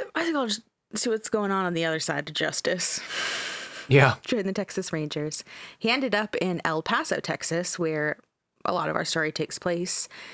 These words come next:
Speaker 1: because his good friend, Stanley Doc Cummings, who I'll just call Doc from now.
Speaker 2: Mm-hmm.
Speaker 1: Doc was such, like, seemed to be such a popular name in the eighteen hundreds.
Speaker 2: Doc?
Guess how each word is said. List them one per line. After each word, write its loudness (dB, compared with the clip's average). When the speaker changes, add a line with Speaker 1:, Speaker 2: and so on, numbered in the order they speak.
Speaker 1:
because 0
his -2
good 0
friend, 0
Stanley 0
Doc 0
Cummings, -2
who 0
I'll -2
just -4
call -4
Doc -4
from -8
now. -2
Speaker 2:
Mm-hmm. -2
Speaker 1:
Doc -2
was -4
such, -4
like, -6
seemed -8
to -6
be -4
such -4
a -8
popular -2
name -4
in -4
the -4
eighteen -4
hundreds. -4
Speaker 2:
Doc? 8